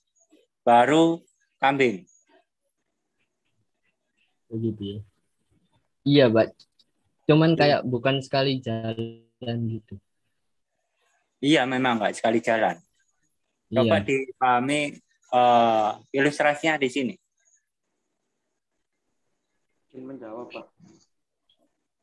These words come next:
Speaker 3: Eh, menurut saya, eh, itu, Pak. Yang pertama, kubisnya dulu, Pak. Eh, diambil sama, sama apa namanya? Orangnya diambil,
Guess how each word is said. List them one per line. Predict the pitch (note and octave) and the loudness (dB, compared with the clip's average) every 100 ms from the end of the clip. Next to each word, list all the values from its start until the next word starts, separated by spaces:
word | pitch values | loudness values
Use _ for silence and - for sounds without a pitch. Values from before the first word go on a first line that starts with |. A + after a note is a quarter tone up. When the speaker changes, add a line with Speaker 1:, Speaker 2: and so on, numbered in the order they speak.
| _ _ _ _ _ _ _ _ _ _ | _ _ _ _ _ _ _ _ _ _
Speaker 3:
Eh, | - A#2+ A#2 A#2 | -18 -14 -12 -8
menurut | B2 B2 B2 | -4 0 -2
saya, | A2 A#2+ A2 A#2+ | -2 -4 -2 -2
eh, | C#3 C#3+ - - - _ _ _ - - - A#2+ A#2+ A#2 - | -2 -4 -10 -16 -20 _ _ _ -14 -12 -12 -14 -14 -16 -12
itu, | - A#2+ | -12 -12
Pak. | - - | -12 -10
Yang | - A#2+ | -6 -6
pertama, | A#2+ - C3 C3+ C3+ C3 - _ | -4 -2 0 2 2 -2 -10 _
kubisnya | - - B2 C3+ | -4 0 0 0
dulu, | B2 A2+ A2+ | 2 4 4
Pak. | - - - _ _ _ _ _ _ _ _ _ _ | 2 -4 -6 _ _ _ _ _ _ _ _ _ _
Eh, | G#2 G#2+ G#2+ | 0 2 2
diambil | G#2 G#2 A2 A2 | 2 4 4 4
sama, | G#2+ G#2+ G#2+ G#2 G#2 G#2+ G#2 - _ _ _ _ _ _ _ | 4 0 0 0 2 0 0 -6 _ _ _ _ _ _ _
sama | - A#2 A2 A2 | -4 0 2 2
apa | A#2+ | 0
namanya? | A#2+ B2 C3 C#3+ - _ _ _ _ _ _ _ _ | 0 2 2 0 -4 _ _ _ _ _ _ _ _
Orangnya | A#2 A#2 A2 A#2 | 0 0 0 -2
diambil, | B2 G#2 F#2+ F#2 G#2 B2 | 2 0 0 0 0 0